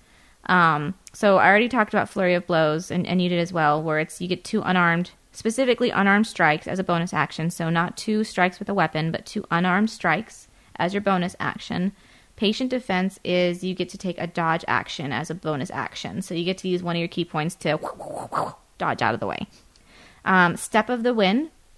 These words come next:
is an opportunity to disengage or dash as a bonus action. Um, and then your jump distance is doubled for that turn. So you get to go really far without suffering the consequences of, you know, an enemy lashing out if you decide to disengage.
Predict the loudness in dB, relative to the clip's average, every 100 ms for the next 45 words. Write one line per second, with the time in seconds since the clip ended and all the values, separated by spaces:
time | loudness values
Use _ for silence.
0 | _ _ _ _ -4 0 4 4 4 0
1 | 2 2 0 -2 -2 0 0 -2 2 4
2 | 4 4 2 -2 -6 -4 0 4 2 0
3 | -4 -6 -2 -2 -2 -2 -4 -4 -6 -6
4 | -6 -6 _ -20 -2 2 2 4 4 4
5 | 4 2 0 0 2 2 2 -4 -4 -6
6 | -4 -4 -4 -8 _ -14 -14 _ -4 -2
7 | -2 -6 -12 _ -20 -14 -2 2 2 0
8 | -2 -2 -6 -2 0 0 -2 -4 -2 0
9 | 0 -2 0 4 6 4 4 4 4 2
10 | -4 -2 -2 0 0 0 -6 -4 -4 -2
11 | -4 -4 -6 -6 -8 -10 -8 -4 -2 0
12 | 0 0 0 0 0 -2 -2 -2 -8 -8
13 | -8 -8 -12 -12 -12 -12 -14 -18